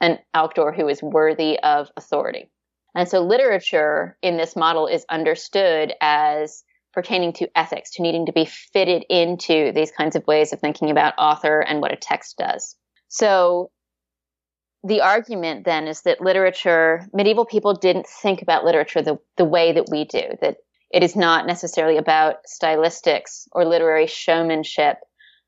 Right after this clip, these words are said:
that it's, it's not this kind of, like, aesthetic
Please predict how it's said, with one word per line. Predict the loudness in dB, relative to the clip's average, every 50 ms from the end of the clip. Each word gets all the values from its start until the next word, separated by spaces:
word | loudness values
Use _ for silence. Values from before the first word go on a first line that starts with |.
| _ _ _
that | 0 2 2
it's, | 2 0 -2 -4 -10 -14 -14 -14 -14 -16 _ _ _ _ -2
it's | 0 0 0 0 -2 -8 -16 -16 -16 -18 -20 _ _ -6
not | -2 2 4 4 4 4 2 0
this | -4 -6 -6 -6
kind | -6 -4 0 0
of, | 0 2
like, | 2 0 0 -2 -4 -10 _ _ _ -4
aesthetic | -4 -4 -8 -12 -16 -4 0 0 2 2 2 0 0 -2